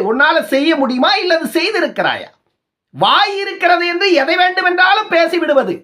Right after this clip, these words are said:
காரி துப்பினால் துடைத்துக் கொள்ளுவாய். உனக்கு மானமோ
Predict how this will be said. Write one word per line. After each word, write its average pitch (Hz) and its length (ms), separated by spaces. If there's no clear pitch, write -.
காரி 381 400
துப்பினால் 381 560
துடைத்துக் 349 460
கொள்ளுவாய். 269 500
உனக்கு 349 420
மானமோ 349 520